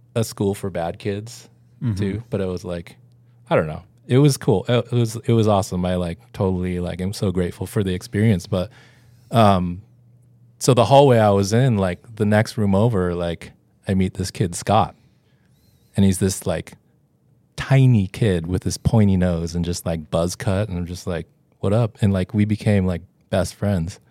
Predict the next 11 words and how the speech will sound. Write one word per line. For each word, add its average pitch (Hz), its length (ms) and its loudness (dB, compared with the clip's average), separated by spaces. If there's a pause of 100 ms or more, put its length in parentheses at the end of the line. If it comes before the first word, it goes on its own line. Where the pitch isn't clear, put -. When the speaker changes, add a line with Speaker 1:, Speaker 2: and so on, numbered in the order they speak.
(360)
Speaker 1:
And 104 80 2
I 98 80 4
was 92 120 2
like, 90 200 -2
"Damn, 123 280 2
dude, 110 200 2
this 117 160 0
kid's 143 260 -2
cool." 107 400 2 (460)
And, 110 260 6
uh, 92 320 6